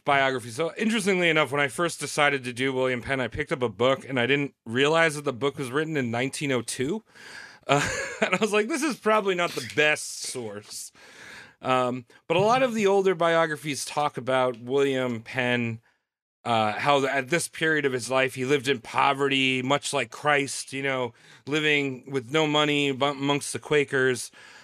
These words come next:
But recent historians have discovered the accounts of Willie Senior, and then about a month after this argument, he continued to pay Willie Junior a monthly an-, allowance. So he was pretending to be poor the whole time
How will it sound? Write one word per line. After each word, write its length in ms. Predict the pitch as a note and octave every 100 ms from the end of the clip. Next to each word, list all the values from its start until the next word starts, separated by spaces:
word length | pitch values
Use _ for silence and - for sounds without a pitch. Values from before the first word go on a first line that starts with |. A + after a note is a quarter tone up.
| - _
But 120 | C#3 D3
recent 420 | A#3 C4+ A3+ F3+
historians 640 | E3+ - D#3+ D#3+ D#3 D3
have 160 | D#3+ C#3+
discovered 500 | C#3 - E3+ D#3 C3+
the 100 | B2+
accounts 640 | - - G#3 G3+ F#3+ -
of 180 | C3 A2+
Willie 280 | B2+ C3 A#2
Senior, 540 | - B2 G#2+ G#2 A2+ - - - - -
and 120 | D3+
then 120 | E3+
about 180 | F#3+ G#3+
a 60 | G3
month 340 | G3 A#3 A#3 -
after 400 | E3+ F#3 - E3
this 180 | D3+ -
argument, 500 | E3 E3 C#3+ C3+ B2
he 120 | D3+
continued 580 | F3+ E3 - G3 G3 D#3+
to 100 | D#3+
pay 260 | - D#3
Willie 340 | D3 C#3+ D3 C#3
Junior 440 | A#2 C#3 C#3 B2+
a 60 | B2
monthly 480 | B2+ E3+ - D#3+ B2
an-, 180 | A#2+ C3+
allowance. 720 | B2 A#2 B2+ B2 F#2 E2+ - - - - -
So 160 | F3+
he 100 | G3
was 100 | G#3+
pretending 600 | F#3 F#3 - G#3+ A3+ G3+
to 60 | F3
be 120 | D#3
poor 380 | C3+ - C#3+ C#3+
the 100 | B2
whole 140 | A#2+
time 580 | A#2 - C#3+ A#2+ G2+ G2